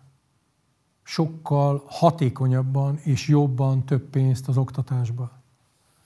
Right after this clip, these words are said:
Tehát én azt gondolom, hogy Magyarország legnagyobb komparatív előnye a kilencvenes évek elején, amiért idejöttek vállalatok, az egy viszonylag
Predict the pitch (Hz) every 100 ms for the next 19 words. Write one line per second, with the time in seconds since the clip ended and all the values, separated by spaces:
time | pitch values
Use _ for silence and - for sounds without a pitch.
0 | _ _ _ _ _ _ - 135 190 170
1 | 196 180 156 170 165 165 170 165 139 151
2 | 147 147 - _ _ _ - 147 185 185
3 | 160 156 - 147 143 147 147 160 170 156
4 | 143 139 123 - 165 160 143 139 143 123
5 | 143 143 143 139 131 160 143 135 139 135
6 | 131 143 131 123 180 180 170 165 156 -
7 | - - - 190 185 156 143 156 165 143
8 | 135 131 143 120 - - - _ _ _
9 | _ _ _ - 151 185 196 196 180 170
10 | - - - _ _ _ _ _ _ -
11 | 147 147 135 - _ - 151 247 - 208
12 | 165 143